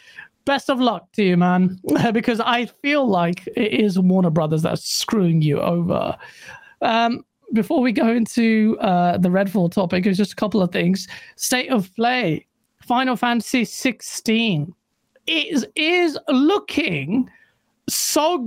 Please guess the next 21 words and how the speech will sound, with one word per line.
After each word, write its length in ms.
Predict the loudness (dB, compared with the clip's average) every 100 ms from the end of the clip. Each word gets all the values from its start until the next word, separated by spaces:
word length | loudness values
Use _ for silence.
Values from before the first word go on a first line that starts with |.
| 0
good, 420 | 2 2 0 -2
man. 440 | 0 0 0 0 0
The 60 |
more 320 | 2 2 2 2
I 140 | -2
see 420 | -6 -4 -2 0
it, 240 | 0 -2 -2
like, 220 | -2 -2
every 220 | 0 0
time 260 | 0 -2 0
we 80 | -2
talk 300 | -2 -2 -2
about 280 | -2 -2
Final, 420 | -4 -2 0 0 0
uh, 260 | 0 0
Fantasy 360 | 0 -2 -2 -2
sixteen, 800 | -2 -4 -4 -6 -2 2 2 0 -8 -20 _ _
it 140 | -6 -2
just 180 | 0 0
looks 220 | 0 0
better, 380 | 0 0 -4